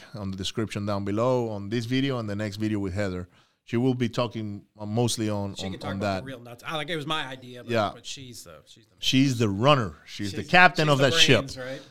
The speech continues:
Speaker 1: Yeah,
Speaker 2: Yeah.
Speaker 1: she's the captain of that ship. On that ship, uh, David is the admiral. He sits on,
Speaker 2: <laughs>
Speaker 1: he sits in, in
Speaker 2: I run
Speaker 1: land.
Speaker 2: through one today. "Girls, how
Speaker 1: Yeah.
Speaker 2: we doing?
Speaker 1: Yeah.
Speaker 2: Got the heat up awful high over here, but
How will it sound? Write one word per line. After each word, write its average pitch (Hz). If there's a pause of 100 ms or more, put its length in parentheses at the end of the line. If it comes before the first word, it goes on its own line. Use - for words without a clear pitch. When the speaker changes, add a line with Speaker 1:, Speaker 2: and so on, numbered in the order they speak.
(100)
Speaker 1:
Yeah, 110
Speaker 2:
Yeah. 98
Speaker 1:
she's 151
the 165
captain 151
of 123
that 120
ship. 110
On 110
that 135
ship, 156
uh, 123
David 135
is 117
the 120
admiral. 104
He 113
sits 127
on, 110
Speaker 2:
<laughs> -
Speaker 1:
he 120
sits 139
in, 131
in 131
Speaker 2:
I -
run 123
Speaker 1:
land. 123
Speaker 2:
through 185
one 190
today. 170
"Girls, 269
how 131
Speaker 1:
Yeah. 127
Speaker 2:
we -
doing? 269
Speaker 1:
Yeah. 139 (100)
Speaker 2:
Got 202
the 196
heat 233
up 226
awful 233
high 220
over 208
here, 196
but 165